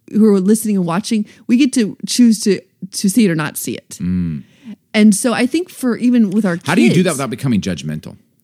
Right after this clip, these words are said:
Speaker 1: That's really good. I would, in the early years, I used to be more judgmental. God's
Speaker 2: Okay.
Speaker 1: really helped me. You've helped me. But I think now I, my first reaction is I wanna see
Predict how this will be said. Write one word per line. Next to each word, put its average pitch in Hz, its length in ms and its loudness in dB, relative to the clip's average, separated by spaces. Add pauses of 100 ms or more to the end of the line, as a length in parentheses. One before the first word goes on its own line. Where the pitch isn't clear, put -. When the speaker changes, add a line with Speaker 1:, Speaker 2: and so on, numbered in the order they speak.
(180)
Speaker 1:
That's 240 200 2
really 190 220 0
good. 202 200 -2 (200)
I 247 180 2
would, 254 300 2 (320)
in 254 160 4
the 220 120 2
early 294 280 2
years, 196 320 2
I 202 80 0
used 226 240 2
to 202 40 0
be 220 200 4
more 190 260 2
judgmental. - 720 -10
God's 196 220 0
Speaker 2:
Okay. 180 80 -4
Speaker 1:
really 190 180 0
helped 185 220 -4
me. 131 80 -6 (100)
You've 220 240 4
helped - 300 -6
me. - 140 -16 (420)
But 240 80 0
I 262 100 2
think 247 320 0
now 220 640 2 (540)
I, 226 420 0 (160)
my 226 140 6
first 285 280 -2
reaction 220 300 0
is 185 80 -2
I 196 60 2
wanna 214 200 2
see 190 420 -2